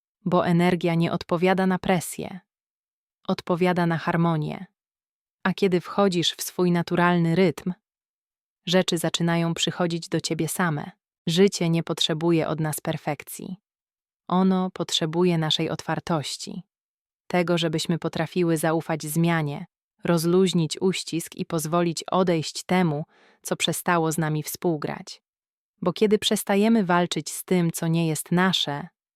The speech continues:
robimy miejsce na to, co naprawdę do nas należy. Dlatego zanim spróbujesz coś przyciągnąć,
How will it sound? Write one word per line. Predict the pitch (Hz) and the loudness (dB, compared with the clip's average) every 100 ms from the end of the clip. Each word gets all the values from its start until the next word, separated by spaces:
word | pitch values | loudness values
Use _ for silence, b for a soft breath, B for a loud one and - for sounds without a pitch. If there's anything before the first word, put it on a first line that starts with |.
| _ 190 | _ 0
robimy | 185 185 214 214 | 0 4 4 6
miejsce | 190 190 185 - 175 | 4 4 0 -2 -2
na | 160 170 | 0 0
to, | - | -2
co | 165 170 | -6 -4
naprawdę | 156 - 175 165 156 | -4 -2 -2 0 -2
do | 156 | 0
nas | 151 147 165 | -2 -4 -2
należy. | 160 165 143 - 196 _ _ _ _ _ _ _ _ | 0 0 -2 -6 -10 _ _ _ _ _ _ _ _
Dlatego | 180 170 190 185 175 | -2 0 0 0 2
zanim | 180 175 170 | 2 2 0
spróbujesz | - 185 170 190 170 | -2 -2 2 2 2
coś | - 165 | -2 -4
przyciągnąć, | - 151 - 196 180 156 147 180 - | -2 -2 2 2 2 0 -6 -10 -14